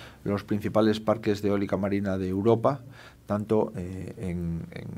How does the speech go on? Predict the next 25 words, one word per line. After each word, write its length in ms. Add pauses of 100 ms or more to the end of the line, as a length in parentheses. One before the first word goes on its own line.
(1400)
en 180
torres, 420
en 80
molinos, 560
eh, 200
que 120
van 180
sujetos 480
al, 240
a, 120
al 220
fondo 300
marino, 380
que 80
son 180
torres 320
de 60
cuarenta 360
metros 380
de 80
profundidad, 640 (360)
y 100
también 320
en 140
torres 460